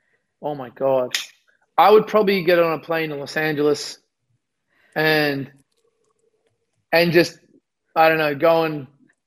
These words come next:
hang out with my friends. <laughs> I just get on a plane. I just, I just go somewhere else, you know,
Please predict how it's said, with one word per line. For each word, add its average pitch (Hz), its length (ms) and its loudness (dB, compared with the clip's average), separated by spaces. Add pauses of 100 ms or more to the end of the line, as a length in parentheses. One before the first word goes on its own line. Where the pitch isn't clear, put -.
(480)
hang 165 180 -2
out 165 120 2
with 156 80 -6
my 151 120 -8
friends. 143 640 -6
<laughs> - 20 -6
I - 1400 -2
just 202 140 -2
get 262 120 4
on 214 60 0
a 185 60 0
plane. 196 300 0
I 175 80 0
just, 196 220 -2
I 175 100 -4
just 180 180 -10
go 190 120 4
somewhere 170 280 -6
else, 131 200 -14
you 139 80 -16
know, 139 160 -16